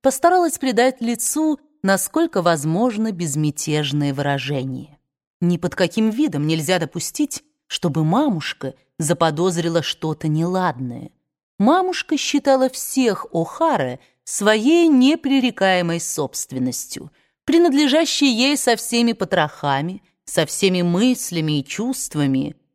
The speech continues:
и полагала, что у них не может быть от неё секретов, а потому малейшего намёка на какую-либо тайну достаточно было, чтобы пустить её по следу, неутомимую и беспощадную, словно гончая.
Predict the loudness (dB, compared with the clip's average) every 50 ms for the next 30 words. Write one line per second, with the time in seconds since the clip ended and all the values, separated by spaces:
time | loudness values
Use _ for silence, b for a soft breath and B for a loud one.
0 | _ _ _ 0 2 4 4 2 2 0 0 2 4 4 4 6 4 4 4 4
1 | 0 -4 -6 -4 -2 -2 0 2 2 4 4 4 4 2 0 -2 -8 -14 b b
2 | b b 0 2 4 4 4 4 2 2 0 -4 -6 -6 -4 -4 -4 -4 -2 -2
3 | -2 -2 -2 -4 -4 -4 -6 -4 -2 -2 -2 -2 -2 -4 -10 -20 _ _ _ _
4 | _ _ _ _ _ 0 2 2 2 2 0 -2 0 0 0 0 2 2 2 2
5 | 2 2 0 0 0 -2 -2 -4 -4 -2 -2 0 0 0 2 2 0 0 0 -2
6 | -2 -2 -2 0 0 -2 -2 -2 -2 -2 -2 -2 0 0 0 -2 -2 0 0 2
7 | 2 2 2 0 -2 -2 -4 -6 -8 _ _ _ _ _ -2 0 0 0 0 0
8 | 2 2 2 0 -2 -2 0 0 0 0 0 -2 -2 0 0 0 0 -2 -4 -2
9 | 0 0 0 2 2 2 0 0 b b b _ _ 0 0 0 0 -2 -2 0
10 | 0 0 0 -2 -4 -2 -2 -2 -2 -2 -4 -4 -4 -4 -4 -4 -2 -2 0 0
11 | -2 -2 -6 -10 -16 -18 _ _ _ _ _ _ _ 0 2 2 2 2 0 0
12 | 0 0 2 4 4 4 2 2 0 -2 -2 -4 -6 _ _ -4 -2 -2 -2 -2
13 | -2 -2 -2 -2 -2 -2 0 2 4 4 4 2 0 0 0 0 -2 -2 -4 -4
14 | -2 0 0 0 0 0 -2 -2 -2 -2 -4 -4 -2 0 0 0 0 -2 -2 -4
15 | -6 -8 -8 -8 -12 -14 -14 -18 -20